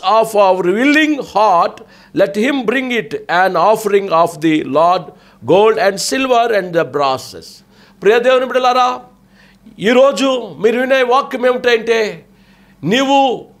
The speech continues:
హృదయపూర్వకంగా, ఇష్టపూర్వకంగా ఏదైనా ఇవ్వకుండా ఉన్నావేమో, ఇంకా దేవునికి అది ఇష్టపూర్వకంగా ఇవ్వాలని బైబిల్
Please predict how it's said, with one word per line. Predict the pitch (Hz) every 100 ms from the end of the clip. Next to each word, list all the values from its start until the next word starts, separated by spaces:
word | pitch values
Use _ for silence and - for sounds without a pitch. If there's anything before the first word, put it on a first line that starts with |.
| _ -
హృదయపూర్వకంగా, | 214 277 294 285 294 277 269 262 262 208 - -
ఇష్టపూర్వకంగా | 208 233 302 302 302 302 277 262 262
ఏదైనా | 226 262 254 254 247 226 175 - _ _ -
ఇవ్వకుండా | 123 175 254 247 254 247 240 202 - _ _ _ _ _ _ 123
ఉన్నావేమో, | 180 269 311 302 294 285
ఇంకా | 269 269 254
దేవునికి | 190 240 247 233 220
అది | 208
ఇష్టపూర్వకంగా | 202 226 220 220 202 202 196
ఇవ్వాలని | 190 185 202 196 185
బైబిల్ | 160 175 170